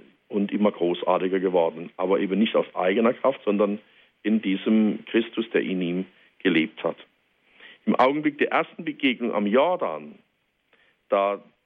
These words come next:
Andreas, der Bruder, äh, diesen Petrus vor den Meister führt, da vertauscht der Herr dann ja auch seinen Namen. „Du sollst Kephas heißen“,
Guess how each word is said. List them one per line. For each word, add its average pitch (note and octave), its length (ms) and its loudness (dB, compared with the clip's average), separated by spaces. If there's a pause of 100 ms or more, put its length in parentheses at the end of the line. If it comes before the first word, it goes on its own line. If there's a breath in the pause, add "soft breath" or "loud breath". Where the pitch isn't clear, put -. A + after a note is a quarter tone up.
(120)
Andreas, A2+ 480 0
der G2+ 100 -6
Bruder, C#3+ 540 0 (380 soft breath)
äh, G#2+ 120 -8
diesen A2 340 -6
Petrus A#2 420 0
vor G#2+ 100 2
den F#2+ 160 -2
Meister A#2+ 400 0
führt, D3+ 420 0 (360 soft breath)
da G2+ 80 0
vertauscht A2+ 520 -2
der G#2 100 2
Herr F#2+ 180 0
dann A2 160 0
ja F2 80 0
auch G#2 200 0
seinen A2 280 2
Namen. A2 480 0 (640 soft breath)
„Du B2 80 -2
sollst - 340 0
Kephas F3 400 -2 (180)
heißen“, D#2+ 440 -6